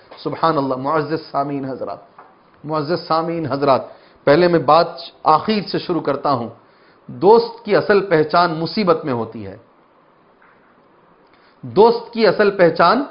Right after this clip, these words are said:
परेशानी में होती है। आखिरी टुकड़ा जो अल्लाह ने कहा है, जब इंसान को जरूरत रहेगी मदद की,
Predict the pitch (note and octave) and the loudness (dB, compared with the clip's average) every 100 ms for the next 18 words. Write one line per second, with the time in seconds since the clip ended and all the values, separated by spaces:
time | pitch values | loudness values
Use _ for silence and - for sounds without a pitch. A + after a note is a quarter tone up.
0 | - _ _ _ _ - G#3 B3 C4+ C#4 | -12 _ _ _ _ 0 4 4 4 4
1 | C4+ A#3+ G#3 G3+ F#3 D#3+ - G#3 G#3 D4 | 4 4 4 2 2 2 4 4 4 4
2 | D#4 D#4 A#3 B3 A#3+ G#3+ G3+ A3 G#3 G3+ | 4 2 2 4 6 4 4 2 2 4
3 | F#3 E3+ E3 G#3+ A#3+ - - _ - B2+ | 4 6 6 6 4 0 -14 _ -18 -6
4 | A2+ C#4 C4+ A#3+ A3+ - A#3 C4+ C4 C4+ | 4 4 6 4 2 2 2 2 4 4
5 | C4 F#3 A3 B3+ B3 A#3+ A3+ A#3 A#3 G#3+ | 4 4 6 6 6 6 6 6 4 4
6 | A3+ B3 B3 A3 | 4 2 2 2